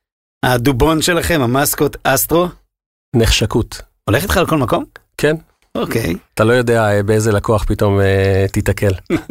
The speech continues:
Speaker 1: <laughs> one, one, one?
Speaker 2: אה, גאווה.
Speaker 1: הדבר הבא בסיילספורס?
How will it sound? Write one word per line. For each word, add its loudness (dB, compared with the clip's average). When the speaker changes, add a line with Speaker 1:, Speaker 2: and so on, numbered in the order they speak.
Speaker 1:
<laughs> 0
one, 0
one, 2
one? 0
Speaker 2:
אה, 2
גאווה. 2
Speaker 1:
הדבר 2
הבא 0
בסיילספורס? -2